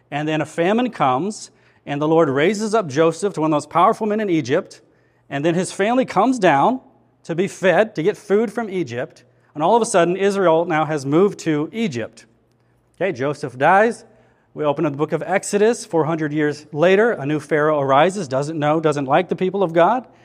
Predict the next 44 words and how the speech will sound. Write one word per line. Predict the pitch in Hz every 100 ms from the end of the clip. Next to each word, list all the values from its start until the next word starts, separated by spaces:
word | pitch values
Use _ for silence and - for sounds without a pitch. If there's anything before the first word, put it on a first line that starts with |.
| _
and | -
so | 170
he |
begins | 143 143 139
to |
persecute | - 208 214 214 151 110
them. | 113 95 117 _ _ _ _ _ _ -
And | 139
so | - 156 160
Moses | 139 139 156 170 233 - - _ _ _ _ _ _ -
is, | 139 -
is | 135 117
risen | 139 165 180
up. | 190 120 - -
God | 120 147 143
meets | 143 160 233 170
Moses, | 147 175 202 202
and | 131
what | 165
does | 185
he | -
say? | 151 175 226 _ _ _ _
"I | 135
want | 185 240
you |
to | 196
go | 151 160 202
confront | - 170 170 175
the | 175
most | 147 -
powerful | 160 190 180 202
man | 175 190
in | 214
the |
world, | 180 151 135 170 180 _ _ -
and |
you | 202
tell | 226 226 233
him |
to | 208
let | 156 156
my | 165
people | 156 156 170
go." | 214 147